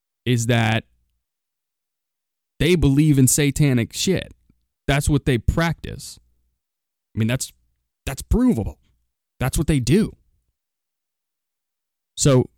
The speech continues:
regardless of what you believe or regardless of things being real or fake, it, it, it's happening. It's going on. They, they're doing rituals. They're sacrificing people.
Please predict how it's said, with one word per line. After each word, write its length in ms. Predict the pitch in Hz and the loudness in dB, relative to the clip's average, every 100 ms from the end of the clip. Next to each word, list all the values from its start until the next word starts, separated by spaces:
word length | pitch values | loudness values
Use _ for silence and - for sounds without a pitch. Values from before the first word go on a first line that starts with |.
| _ | _
regardless 560 | 139 123 151 247 202 - | -2 0 2 4 2 2
of 100 | 120 | 2
what 160 | 143 | 2
you 80 | 123 | 2
believe 560 | 104 104 139 151 151 127 | 2 4 4 6 6 4
or 80 | 104 | 0
regardless 640 | 98 123 190 190 113 - | -4 -2 0 2 0 -2
of 300 | 110 101 151 - _ _ _ _ - | -4 -6 -10 -20 _ _ _ _ 2
things 180 | 143 | 2
being 260 | 117 131 104 | 4 2 2
real 260 | 120 151 120 | 2 2 0
or 40 | |
fake, 580 | - 156 175 131 - - _ _ _ _ _ _ _ _ _ _ _ _ _ _ _ _ _ _ _ _ _ _ _ - | 0 2 2 0 -6 -20 _ _ _ _ _ _ _ _ _ _ _ _ _ _ _ _ _ _ _ _ _ _ _ -6
it, 140 | 127 | -6
it, 300 | - - 120 - _ _ | -6 -10 -14 -18 _ _
it's 160 | 151 - | -2 0
happening. 480 | 190 220 98 73 | 2 0 -2 -4
It's 120 | 104 - | -8 0
going 260 | 180 175 | 2 4
on. 240 | 180 185 104 | 4 2 2
They, 140 | 110 | 0
they're 200 | 113 131 | 4 4
doing 340 | 120 170 185 | 6 4 6
rituals. 580 | 127 196 - 147 - - | 4 2 2 0 0 -10
They're 100 | - | -8
sacrificing 840 | 107 - 156 - 170 - 120 - 101 | -4 0 0 0 0 4 4 2 0
people. 420 | 101 - - - | -2 -2 -8 -12